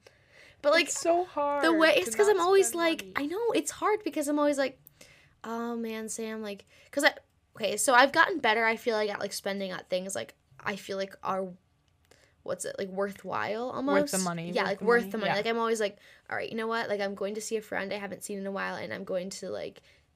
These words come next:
Speaker 1: it's okay that I'm gonna pay for this." Or, like, "I'm going to buy something for this, and it's good, it's a good thing." But then I still feel like, oh,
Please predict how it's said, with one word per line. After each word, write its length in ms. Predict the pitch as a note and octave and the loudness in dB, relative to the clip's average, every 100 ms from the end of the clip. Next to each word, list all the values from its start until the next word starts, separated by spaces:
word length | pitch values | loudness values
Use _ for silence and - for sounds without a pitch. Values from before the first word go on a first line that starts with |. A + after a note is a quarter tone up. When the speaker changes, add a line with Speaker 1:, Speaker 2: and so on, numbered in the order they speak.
| _ | _
Speaker 1:
it's 120 | G3+ G3+ | -8 -6
okay 260 | G3 G3+ | -6 -8
that 100 | G3 | -8
I'm 80 | G3+ | -8
gonna 140 | F#3 | -10
pay 200 | G3 G3 | -12 -14
for 120 | - - | -14 -16
this." 340 | - A3 - | -16 -12 -8
Or, 80 | G#3 | -4
like, 240 | G3 F3 - | -4 -6 -8
"I'm 160 | G#3+ | -6
going 300 | G#3+ A3 G#3 G3+ - | -4 -4 -6 -8 -4
to 400 | G#3 F#3+ F#3+ G3 - _ | -2 -2 -4 -10 -18 _
buy 180 | - G#3+ | -2 -2
something 500 | G#3+ A3 G#3+ G#3+ G#3 | -2 -6 -6 -6 -6
for 560 | G3+ - G#3 G3+ G3 F#3+ | -10 -4 -2 0 -2 -2
this, 360 | G3 F#3+ G3 - | -4 -6 -6 -6
and 160 | G#3 | -6
it's 140 | F#3+ - | -8 -6
good, 180 | F#3+ - | -6 -6
it's 120 | G#3 | -6
a 60 | G3+ | -6
good 220 | G3 F#3 | -4 -4
thing." 160 | - G3 - - - | -6 -10 -16 -6 2
But 100 | C4 | 6
then 220 | C4+ C#4 _ _ _ - | 6 4 _ _ _ -6
I 80 | |
still 240 | A#3+ - D#4 | -2 -2 -4
feel 280 | - B3+ A#3 | -4 -4 -4
like, 220 | G#3+ G#3 | -6 -6
oh, 500 | - B3+ G#3+ G3+ F#3+ | -6 -6 -6 -8 -12